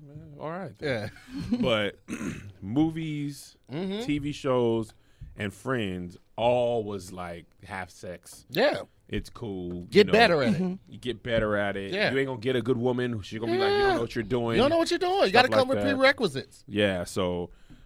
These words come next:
Speaker 1: uh, you know, at that time in your life, you wanna fit in so bad.
Speaker 2: Yeah.
Speaker 3: Mm-hmm.
Speaker 1: So I was like, so then the funny thing happened when I lost my virginity, I was telling my friends, like, "Yeah, man, I'm with y'all." They were like,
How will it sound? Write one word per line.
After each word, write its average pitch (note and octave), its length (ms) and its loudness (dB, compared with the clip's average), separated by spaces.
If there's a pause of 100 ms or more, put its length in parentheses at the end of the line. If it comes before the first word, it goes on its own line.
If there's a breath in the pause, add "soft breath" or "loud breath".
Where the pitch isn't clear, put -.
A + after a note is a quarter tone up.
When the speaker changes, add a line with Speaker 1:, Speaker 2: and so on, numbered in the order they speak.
(160 soft breath)
Speaker 1:
uh, F2+ 420 0
you A3 120 -4
know, C#4+ 140 0
at - 160 2
that G4+ 160 -2
time F#4+ 220 -2
in D#4+ 40 -4
your D#4+ 100 -2
life, E4+ 240 -6
you F4+ 100 0
wanna E3+ 160 -4
fit F#3 180 -4
in F3+ 160 -2
so F3+ 160 -4
bad. F#3 460 -6
Speaker 2:
Yeah. G#3 240 4
Speaker 3:
Mm-hmm. G3+ 240 2
Speaker 1:
So C#3+ 320 -2
I D3 80 0
was F3 180 -4
like, G2+ 340 -2 (180)
so C3+ 160 -4
then D#3+ 160 -4
the B2+ 60 -6
funny G#3+ 240 -4
thing G#2+ 180 -8
happened A2 240 -2
when G2+ 100 0
I - 40 0
lost D3 240 0
my B2 100 -2
virginity, F#2 680 -6 (580)
I A2 120 -4
was G#2+ 160 -4
telling A#2+ 280 -4
my G2 100 -4
friends, C#3 260 -8
like, F2+ 120 -14
"Yeah, F3+ 220 2
man, C#3+ 160 0
I'm F3 80 -4
with D3 160 -4
y'all." F3 320 -2
They G2+ 100 -2
were C#3 120 0
like, G2 220 -4